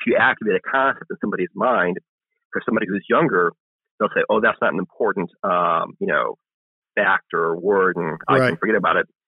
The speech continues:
Speaker 1: But people who are older have, uh, less ability to inhibit information that's irrelevant. And therefore, once it's activated, it might actually cause, you know, some sort of confusion or some sort of, um, um,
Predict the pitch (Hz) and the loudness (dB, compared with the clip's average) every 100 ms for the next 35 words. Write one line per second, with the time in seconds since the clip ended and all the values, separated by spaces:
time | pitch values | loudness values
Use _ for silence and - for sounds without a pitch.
0 | _ - - - 104 135 117 107 113 98 | _ -20 -16 -6 -2 0 0 0 2 2
1 | 123 165 117 98 104 104 101 95 - 98 | 4 4 4 2 2 2 2 0 0 2
2 | 95 87 87 117 - 107 113 110 101 - | 2 0 0 -2 -2 -4 -2 -2 -6 -6
3 | 101 90 - 101 - _ _ _ _ 104 | -6 -2 0 0 -2 _ _ _ _ -4
4 | 110 104 104 - 92 92 - 92 101 101 | 0 2 2 0 -4 -4 -2 -2 2 0
5 | 87 82 - _ _ _ 101 104 104 - | 0 -6 -12 _ _ _ 0 2 2 2
6 | 107 104 95 95 - 107 120 - 98 95 | 0 2 0 -4 0 2 0 -2 -2 0
7 | 90 - 98 98 92 - 82 - 95 92 | 0 0 0 0 -2 -4 -6 -2 0 2
8 | 90 - _ _ _ _ 104 95 87 - | 0 -4 _ _ _ _ -2 0 0 -2
9 | 90 - 87 - 82 - 101 92 92 92 | -2 -2 -2 -6 -10 -2 0 0 0 0
10 | 78 90 - 90 - 92 87 80 87 82 | 2 0 0 -2 0 2 2 2 2 0
11 | - - 78 71 - - _ _ _ _ | 0 0 2 0 -2 -10 _ _ _ _
12 | - _ 117 107 - - | -20 _ -4 -4 -4 -8